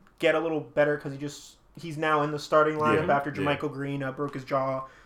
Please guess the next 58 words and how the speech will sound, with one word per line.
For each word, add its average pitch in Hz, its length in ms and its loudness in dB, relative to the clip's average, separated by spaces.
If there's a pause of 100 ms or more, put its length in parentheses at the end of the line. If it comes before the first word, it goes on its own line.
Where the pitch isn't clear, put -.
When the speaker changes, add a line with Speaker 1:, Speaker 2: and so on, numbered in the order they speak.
Speaker 1:
So 143 160 2
he's 143 140 2
getting 156 260 2
more 151 220 0
minutes, 147 340 -2
more 143 120 -4
Speaker 2:
Most 139 100 -2
Speaker 1:
play 143 140 0
Speaker 2:
definitely. 139 320 0
Speaker 1:
time. 139 100 -8 (180)
Speaker 2:
So - 120 -6
you're 120 100 0
gonna 139 120 2
see 131 120 -2
Speaker 1:
The, 107 60 2
Speaker 2:
those, 98 100 -4
them 92 160 -6
numbers 110 320 -4
gonna 95 180 -6
Speaker 1:
the, 175 120 2
Speaker 2:
pop - 40 -6
a 156 40 -10
Speaker 1:
the, 190 60 4
Speaker 2:
little 196 120 2
Speaker 1:
the 190 80 4
Speaker 2:
bit. 143 80 -6
Speaker 1:
big 233 220 0
thing 240 160 -4
for 208 100 -4
him 190 160 -2
right 156 160 2
now 165 220 2
is 160 160 -4
his 180 160 -6
three-point 175 480 -6
percentage 180 320 -6
is 151 100 -2
nowhere 156 460 0
near 143 180 -2
it 139 80 -4
was 135 140 -2
in 135 100 -10
college. 135 300 -8
He's 156 180 -8
shooting, 180 300 -4
like, 139 160 -2 (220)
seventeen 170 680 2
percent 143 400 -4
from 131 140 -10
three. 143 180 -8
He's 131 320 -8 (320)
not 160 480 8
lining 147 360 2
up 139 100 -8
his 139 80 -8
shots. 139 440 2
Speaker 2:
Yeah. 147 80 4
Speaker 1:
I, 147 200 2